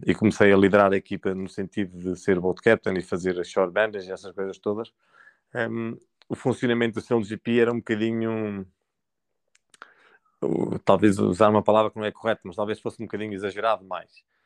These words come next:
Tudo era, tudo demorava muito tempo, tudo era complicado, complexo,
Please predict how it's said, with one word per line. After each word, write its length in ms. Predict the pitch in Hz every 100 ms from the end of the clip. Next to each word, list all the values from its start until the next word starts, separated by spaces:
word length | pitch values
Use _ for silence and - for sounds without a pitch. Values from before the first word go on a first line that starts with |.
| _ _ _ _ _
Tudo 280 | 139 120 107
era, 520 | 104 98 95 92 - _ _ _ _ _ _ _ _ _ _ _ _ _
tudo 160 | - 117
demorava 340 | 117 110 107
muito 220 | 101 95
tempo, 260 | - 123 127
tudo 140 | - 113
era 140 | 104
complicado, 720 | - 104 98 - 120 123 113
complexo, 800 | - 104 85 110 117 _ _ _